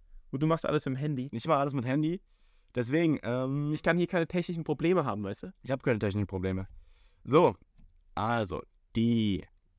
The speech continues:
Speaker 2: Wrocław Panthers spielen in Wien. Für wen bist du?
Speaker 1: Für die Panthers, aber trotzdem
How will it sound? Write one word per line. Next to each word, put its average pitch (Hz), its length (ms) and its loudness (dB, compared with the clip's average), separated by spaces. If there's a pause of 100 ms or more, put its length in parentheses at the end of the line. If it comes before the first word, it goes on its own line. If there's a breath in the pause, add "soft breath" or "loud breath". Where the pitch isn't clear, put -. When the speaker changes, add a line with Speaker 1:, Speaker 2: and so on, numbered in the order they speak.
(160)
Speaker 2:
Wrocław 123 720 0
Panthers 107 400 -2
spielen 110 400 0
in 139 360 2
Wien. 104 320 0 (1000)
Für 92 100 -4
wen 104 140 6
bist 95 220 -2
du? - 20 -16 (800)
Speaker 1:
Für 127 120 4
die 123 80 8
Panthers, 107 500 0
aber 98 220 0
trotzdem 110 440 0